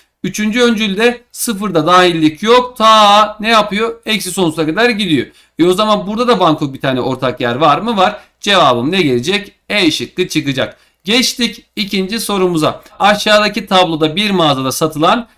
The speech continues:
çanta ve kemerin fiyatları bir günlük satış adetleri ve bu satıştan elde edilen toplam gelir verilmiştir.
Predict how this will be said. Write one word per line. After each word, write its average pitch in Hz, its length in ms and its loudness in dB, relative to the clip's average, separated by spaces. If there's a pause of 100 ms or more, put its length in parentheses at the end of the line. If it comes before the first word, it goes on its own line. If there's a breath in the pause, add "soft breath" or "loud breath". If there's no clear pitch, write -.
(200 soft breath)
çanta 208 400 0
ve 175 140 0
kemerin 170 420 0
fiyatları 185 680 -2
bir 233 160 0
günlük 143 320 0
satış 160 300 -4
adetleri 214 400 -4
ve 180 140 -4
bu 208 60 -6
satıştan 196 440 -4
elde 180 260 0
edilen 117 340 -4
toplam 127 480 -2
gelir 196 280 -2
verilmiştir. 180 580 -2